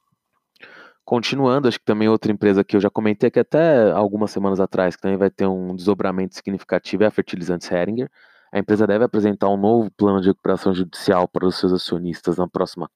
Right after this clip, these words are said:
quarta-feira. Se não tiver quórum, eles,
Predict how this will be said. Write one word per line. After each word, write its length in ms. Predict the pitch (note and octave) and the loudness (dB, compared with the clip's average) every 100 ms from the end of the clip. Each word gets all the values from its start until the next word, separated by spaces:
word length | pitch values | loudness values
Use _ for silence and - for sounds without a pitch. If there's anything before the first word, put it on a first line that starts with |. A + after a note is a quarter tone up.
| - | -4
quarta-feira. 760 | A2+ - - - - F2+ A2+ - _ _ - - _ | -4 -2 -6 -6 -2 -2 -2 -8 _ _ -20 -20 _
Se 160 | - G#2 | -6 -2
não 140 | G#2+ | 0
tiver 280 | - G#2+ G#2+ - | 0 -2 -4 0
quórum, 420 | A2 G2 F#2 F2+ | 2 2 2 -2
eles, 240 | F2 - | -6 -8